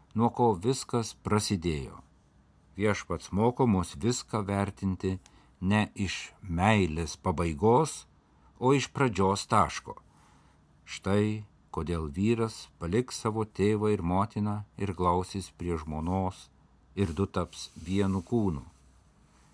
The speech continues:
Dievo svajonė tai du žmonės, kurie ieško vienas kito,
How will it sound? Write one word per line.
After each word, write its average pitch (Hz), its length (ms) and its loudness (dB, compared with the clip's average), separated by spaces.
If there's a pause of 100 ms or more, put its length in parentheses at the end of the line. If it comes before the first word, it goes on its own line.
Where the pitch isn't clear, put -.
(100)
Dievo 107 380 2
svajonė 107 580 4
tai 107 220 2 (220)
du 101 400 2 (160)
žmonės, 82 680 -2
kurie 90 380 -2
ieško 85 720 -4
vienas 87 680 -2
kito, 98 420 0